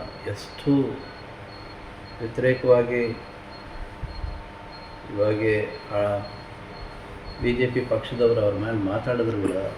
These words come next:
ಸೋಲ್ದಂಗೆ ಆತ ಜನರ ಮನಸ್ಸು ಗೆದ್ಕೊಂತ ಬರ್ತಾ ಇದ್ದಾರೆ. ಆತನಿಗೆ ಇಷ್ಟು ಇನ್ಸಲ್ಟ್ಸು ಯಾರೂ ಸಹಿಸಂಗಿಲ್ಲ.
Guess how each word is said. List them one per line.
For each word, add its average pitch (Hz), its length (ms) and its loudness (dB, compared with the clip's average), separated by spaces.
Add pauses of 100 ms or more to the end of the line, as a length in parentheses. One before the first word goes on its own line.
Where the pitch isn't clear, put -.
(960)
ಸೋಲ್ದಂಗೆ 127 920 4 (800)
ಆತ 113 220 0 (400)
ಜನರ 123 320 2
ಮನಸ್ಸು 113 420 -2
ಗೆದ್ಕೊಂತ 120 480 -2
ಬರ್ತಾ 98 380 0
ಇದ್ದಾರೆ. 80 240 -8 (1400)
ಆತನಿಗೆ 104 320 2
ಇಷ್ಟು 113 220 -2
ಇನ್ಸಲ್ಟ್ಸು 131 920 2
ಯಾರೂ 117 360 2 (100)
ಸಹಿಸಂಗಿಲ್ಲ. 113 560 0